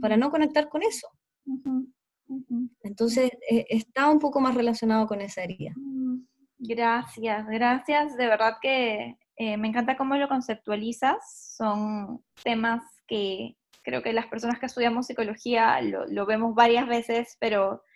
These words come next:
Speaker 2: cada vez que lo revisitamos, se sigue
Speaker 1: Sí.
Speaker 2: teniendo esa sensación de, "Uy, esta es esta persona, uy, esta soy yo", y, y como que lo
Speaker 1: Sí.
Speaker 2: sientes,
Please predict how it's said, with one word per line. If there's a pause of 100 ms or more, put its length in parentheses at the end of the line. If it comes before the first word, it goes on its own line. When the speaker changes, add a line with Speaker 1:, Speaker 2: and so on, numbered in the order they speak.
(140)
Speaker 2:
cada
vez
que
lo
revisitamos, (380)
se
sigue
Speaker 1:
Sí.
Speaker 2:
teniendo
esa
sensación
de, (340)
"Uy,
esta
es
esta
persona, (100)
uy,
esta
soy
yo",
y, (340)
y
como
que
lo
Speaker 1:
Sí.
Speaker 2:
sientes,